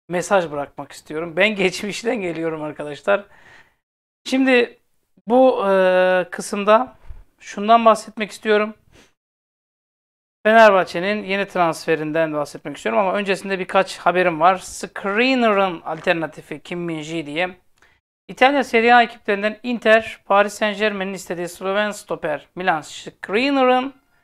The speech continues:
alternatifini belirledi. Fenerbahçeli Kim Min-ji, Inter'in transfer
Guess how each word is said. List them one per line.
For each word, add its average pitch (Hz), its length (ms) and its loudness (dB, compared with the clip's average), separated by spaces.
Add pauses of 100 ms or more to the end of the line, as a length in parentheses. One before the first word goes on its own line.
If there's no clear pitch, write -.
(320)
alternatifini 220 800 4
belirledi. 208 480 0
Fenerbahçeli 196 760 0
Kim 233 240 -6
Min-ji, 208 800 -4 (480)
Inter'in 180 540 0
transfer 175 680 0